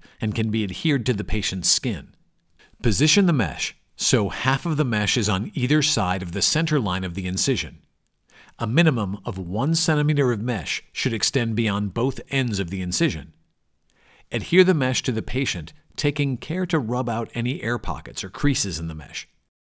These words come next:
To remove, pull each of the outer wings down and away from the patient. Should a section of mesh need to be removed and repositioned, that's okay. Once adhered, pull away the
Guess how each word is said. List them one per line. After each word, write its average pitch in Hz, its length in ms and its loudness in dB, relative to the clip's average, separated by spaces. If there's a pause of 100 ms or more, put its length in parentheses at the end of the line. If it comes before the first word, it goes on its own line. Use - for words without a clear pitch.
(640)
To 104 140 -4
remove, 87 580 -2 (400)
pull 107 260 -4
each 139 200 -2
of 139 100 0
the 131 160 -2
outer 110 300 0
wings 90 340 -2
down 110 460 0
and 135 120 -2
away 110 360 0
from 95 160 -4
the 87 80 -4
patient. - 420 -4 (1400)
Should - 260 4
a 202 60 8
section 151 380 0
of 127 80 2
mesh 113 320 -2
need 107 240 0
to 120 60 -2
be 107 140 0
removed 104 600 -2
and 104 120 -4
repositioned, 107 640 0 (320)
that's 143 220 -2
okay. - 400 -2 (880)
Once 104 260 -2
adhered, 85 520 -2 (480)
pull 147 200 2
away 131 240 2
the 107 200 -4